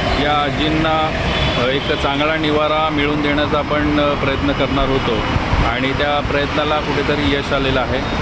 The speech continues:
या प्रयत्नांमध्ये महत्त्वाचं, मोलाचं योगदान म्हणजे संभाजी ब्रिगेडचे आमचे कार्यकर्ते, तसेच, अ, जिजाऊ ब्रिगेडच्या, अ, सुनीता मॅडम,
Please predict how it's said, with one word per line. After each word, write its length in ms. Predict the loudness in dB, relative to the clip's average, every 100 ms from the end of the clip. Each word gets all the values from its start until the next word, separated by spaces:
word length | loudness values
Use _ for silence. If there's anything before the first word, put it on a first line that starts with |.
| 0 0 0 2 2
या 100 | 2
प्रयत्नांमध्ये 1120 | 0 0 0 0 0 0 -2 2 2 2 0 0
महत्त्वाचं, 600 | 0 0 0 0 0 0
मोलाचं 560 | 2 2 0 0 0 0 -2 -2 0 0 0
योगदान 320 | 0 0 -2
म्हणजे 560 | 0 0 0 0 0 -2 -2 -2
संभाजी 360 | 0 0 0 0
ब्रिगेडचे 480 | 0 0 -2 0 0
आमचे 260 | 0 -2
कार्यकर्ते, 680 | -2 0 0 0 0 0 0 -2 0 0 0 0 0
तसेच, 440 | 0 0 -2 -2 0
अ, 240 | 2 0
जिजाऊ 380 | 0 -2 0 0
ब्रिगेडच्या, 800 | 0 0 -2 0 0 2 2 0 0 0 2 2 2
अ, 200 | 2 0
सुनीता 320 | 0 0 0
मॅडम, 340 | 0 0 0